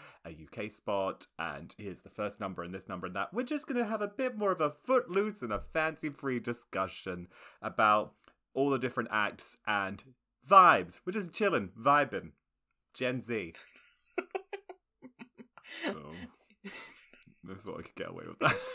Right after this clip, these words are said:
Speaker 1: <laughs>
Speaker 2: Awkward silence. <laughs>
Speaker 1: Shut up! <laughs>
Speaker 2: Um, yeah, so, I mean, I guess the first thing to say about this episode is that the whole premise of the episode is that it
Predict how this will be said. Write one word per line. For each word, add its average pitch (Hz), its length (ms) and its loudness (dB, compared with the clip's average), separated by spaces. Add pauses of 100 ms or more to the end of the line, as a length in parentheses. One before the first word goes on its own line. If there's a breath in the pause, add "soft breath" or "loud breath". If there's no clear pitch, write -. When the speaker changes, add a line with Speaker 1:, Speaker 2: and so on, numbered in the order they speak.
Speaker 1:
<laughs> 277 160 10
Speaker 2:
Awkward 202 440 4
silence. 170 760 -4 (720)
<laughs> 359 800 -2
Speaker 1:
Shut 320 200 12
up! 277 200 8 (240)
<laughs> - 1160 8 (680 loud breath)
Speaker 2:
Um, 226 320 -4 (340)
yeah, 226 320 8
so, 262 280 6
I 247 100 4
mean, 262 140 6
I 262 60 8
guess 262 200 4
the 262 80 -2
first 233 260 4
thing 226 140 -4
to 226 100 -6
say 202 160 2
about 185 240 0
this 190 240 0
episode 170 540 -2 (500 soft breath)
is 190 360 4
that 185 300 4 (500)
the 190 140 2
whole 196 280 2
premise 196 440 2
of - 160 -8
the 165 140 0
episode 165 500 -4
is 175 180 -6
that 170 140 -6
it 175 180 -4